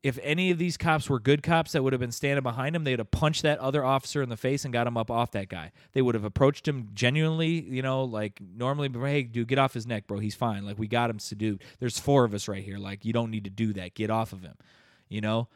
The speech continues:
But none of 'em do that. They just stand there and, like, fucking try to control the crowd who are recording this, clearly visibly upset. They don't fucking, it's, it's, it's just fucking disgusting.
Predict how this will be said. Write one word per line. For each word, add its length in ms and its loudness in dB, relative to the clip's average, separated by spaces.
But 120 6
none 220 4
of 100 4
'em 100 4
do 200 6
that. 180 2
They 80 2
just 240 -4
stand 240 -2
there 100 2
and, 280 -4
like, 240 -2
fucking 340 -2
try 180 0
to 80 -2
control 300 0
the 100 0
crowd 380 2
who 100 -2
are 120 -2
recording 560 2
this, 260 -10
clearly 480 -4
visibly 480 -2
upset. 440 -4
They 100 -4
don't 280 -6
fucking, 600 -10
it's, 300 -12
it's, 420 -8
it's 220 -8
just 260 -4
fucking 380 -2
disgusting. 600 -10